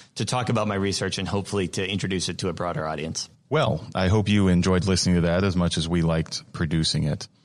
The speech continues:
Speaker 2: It's a privilege for us at the podcast and at Upper House to have extended conversations with members of our community and to showcase their work in the little ways we can. Please check out also David's, uh, other work at david p fields dot com,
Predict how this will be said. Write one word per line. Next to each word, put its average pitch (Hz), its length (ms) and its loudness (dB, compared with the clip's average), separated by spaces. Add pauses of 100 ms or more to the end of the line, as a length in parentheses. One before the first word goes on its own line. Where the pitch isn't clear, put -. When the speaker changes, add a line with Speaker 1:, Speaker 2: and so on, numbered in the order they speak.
(460)
Speaker 2:
It's 107 140 0
a - 20 0
privilege 135 320 2
for 107 140 2
us 95 180 2
at 92 140 2
the - 60 -2
podcast 92 680 0
and 104 240 2
at 87 140 2
Upper 82 160 -2
House 87 400 -2
to 90 380 0
have 92 200 -2
extended 90 440 0
conversations 90 680 0
with 90 100 0
members 82 320 2
of 80 80 0
our 78 120 0
community 87 580 2 (420)
and 98 120 2
to 95 40 2
showcase 101 640 2
their 92 220 2
work 85 340 0
in 85 420 2
the 85 120 2
little 80 240 2
ways 76 200 0
we 82 120 -2
can. 80 320 -2 (880)
Please 123 320 2
check 113 260 0
out 104 440 0
also 98 400 2
David's, 98 580 0 (160)
uh, 76 180 -4
other 113 200 2
work 82 400 -2
at 90 420 -2
david 95 300 2
p 90 120 0
fields 85 360 0
dot 80 180 -2
com, 117 480 0